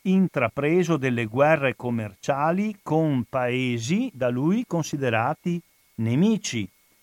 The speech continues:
imponendo dazi alle merci provenienti dalla Cina, ma anche,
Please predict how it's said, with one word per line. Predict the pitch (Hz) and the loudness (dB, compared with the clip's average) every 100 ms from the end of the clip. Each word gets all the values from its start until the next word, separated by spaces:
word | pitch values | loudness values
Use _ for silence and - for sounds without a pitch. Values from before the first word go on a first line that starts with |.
| - | -2
imponendo | 127 143 143 185 196 139 120 | 0 2 4 6 6 4 2
dazi | 107 135 160 170 - - 101 95 _ - | 2 4 2 0 -6 -10 -10 -10 _ -6
alle | 120 113 | -2 0
merci | 135 160 180 - 226 | 2 2 0 -6 -6
provenienti | - 170 175 143 160 214 226 233 | -2 0 2 2 4 2 0 -2
dalla | 156 139 127 - | 0 2 0 -2
Cina, | - 202 262 | -2 0 0
ma | 233 135 113 | 2 4 4
anche, | 120 - 165 | 0 -2 -2